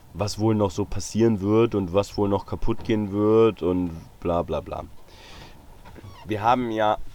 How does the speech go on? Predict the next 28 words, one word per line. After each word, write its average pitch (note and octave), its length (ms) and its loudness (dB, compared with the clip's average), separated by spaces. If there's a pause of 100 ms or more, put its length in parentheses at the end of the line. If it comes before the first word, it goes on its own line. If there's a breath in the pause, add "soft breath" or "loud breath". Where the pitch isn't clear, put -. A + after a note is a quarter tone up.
noch G2+ 220 -4
so A#2 580 4
eine G2+ 220 2
lange F#2 240 -4
Zeit E2 260 -8
vor C2 220 -12
uns. - 280 -14 (420)
Naja, F2 440 -2 (680 loud breath)
von A2+ 180 0
jetzt B2+ 280 0
an B2 260 0 (100)
vielleicht G#2 380 -2
noch - 160 -8
acht - 240 -4
oder F#2 120 -2
neun E2 220 -4
Tage. D2 380 -8 (380)
Ich C#3+ 120 -2
sehe E3 120 0
das D3 160 -2
Ganze C3+ 260 -2
eher B2 300 2
entspannt G2+ 580 -4 (420 loud breath)
und F#2+ 140 -8
bin A2+ 300 0
gespannt, G#2+ 640 -2
entspannt A2 600 -4 (420)
und F#2 240 -6